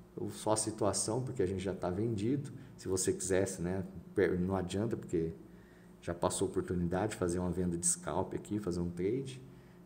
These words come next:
E a gente tá esperando esse alvo aqui. E continuidade, né? Podendo dar até uma continuidade. Inclusive, quem tá nessa venda aqui, pode dar uma continuidade até o,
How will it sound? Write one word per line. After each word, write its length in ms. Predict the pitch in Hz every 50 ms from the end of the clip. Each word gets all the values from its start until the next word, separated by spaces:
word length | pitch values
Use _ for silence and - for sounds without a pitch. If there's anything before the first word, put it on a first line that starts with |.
| - -
E 40 | -
a 40 | 104
gente 140 | 113 127 127
tá 100 | 123 123
esperando 340 | 123 127 - 123 120 120 123
esse 220 | 123 - - 120
alvo 300 | 95 85 95 92 92 95
aqui. 220 | 92 - - - 82 - - - -
E 80 | - -
continuidade, 760 | - - 143 147 143 - 170 175 170 123 110 98 87 85 87
né? 200 | 87 92 104 110 - - - -
Podendo 380 | - - 85 82 92 95 104
dar 180 | 101 95 92 92
até 180 | 92 - -
uma 160 | 101 104 107 104
continuidade. 840 | - 120 113 113 - 117 107 98 87 95 92 107 123 127 - - - - - - - -
Inclusive, 320 | - 107 104 107 131 131
quem 160 | 135 - 160 135
tá 120 | 117 107
nessa 280 | 107 107 104 - 104 92
venda 240 | 90 98 98 92
aqui, 320 | 92 - - 127 151 156 123 - - - - - - - - - - - - -
pode 160 | - 95 95
dar 100 | 90 98
uma 100 | 101 107
continuidade 760 | 104 - 110 104 104 - 117 113 104 98 98 95 95 98 95
até 300 | 98 92 98 - 101 95
o, 500 | 104 113 123 127 127 123 120 113 101 87